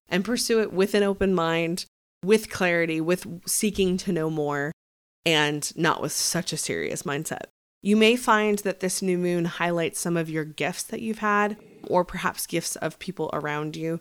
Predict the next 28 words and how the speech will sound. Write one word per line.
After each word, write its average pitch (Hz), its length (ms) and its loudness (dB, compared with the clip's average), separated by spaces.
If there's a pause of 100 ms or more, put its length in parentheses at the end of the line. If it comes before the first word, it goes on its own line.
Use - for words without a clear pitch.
that - 320 -2
you 151 260 -4
maybe 147 320 0
have 156 140 -4
grown 170 240 0
up 196 160 0
with, 180 320 2
or 151 280 -2
something 165 340 -4
that 160 140 -4
you 165 320 -2
want 135 180 -2
to 160 360 -2
resurrect 151 640 0
or 147 280 -4
try 147 260 -4
to 151 100 -12
bring 156 300 -4
out 151 400 -4
that 185 140 0
you 165 100 2
may 165 140 2
have 147 100 -2
worked 156 220 -6
on 151 120 -2
in 151 60 -2
the 151 80 -6
past 226 400 0